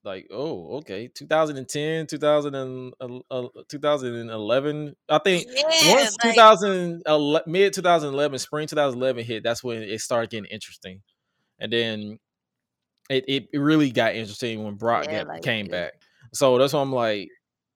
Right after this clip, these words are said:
Speaker 1: "Okay, this is interesting now." But two thousand nine, two thousand ten, boy.
Speaker 2: Nope.
Speaker 1: Nope.
Speaker 2: <laughs>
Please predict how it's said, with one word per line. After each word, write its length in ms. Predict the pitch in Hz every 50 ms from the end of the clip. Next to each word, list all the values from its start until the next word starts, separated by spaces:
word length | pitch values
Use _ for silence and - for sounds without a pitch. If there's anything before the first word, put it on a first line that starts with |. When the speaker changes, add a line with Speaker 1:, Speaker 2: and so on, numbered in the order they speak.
| _ _ _ -
Speaker 1:
"Okay, 600 | 143 156 156 151 - 120 107 98 92 90 87 - - -
this 140 | 147 131 139
is 120 | 127 120
interesting 360 | 123 117 104 95 - - 69
now." 80 | - - - _ _ _ _
But 260 | 117 120 113 - - -
two 140 | - 240
thousand 400 | 220 - 202 208 202 175 165 156 156
nine, 440 | 170 185 196 202 196 190 190 185 175
two 140 | - -
thousand 420 | 185 - 202 190 180 151 139 127 117
ten, 380 | - 185 196 202 202 202 202 - _ - 226 - - - - _ - - - - - - _ _ _ - - - - _ _ _ - - - - - - -
boy. 320 | - - - 135 113 98
Speaker 2:
Nope. 280 | 139 151 165 196 202 - _ _ _ _ _ _ _ - 339 370 254 - - - - - - - -
Speaker 1:
Nope. 180 | 220 254 - -
Speaker 2:
<laughs> 60 | 269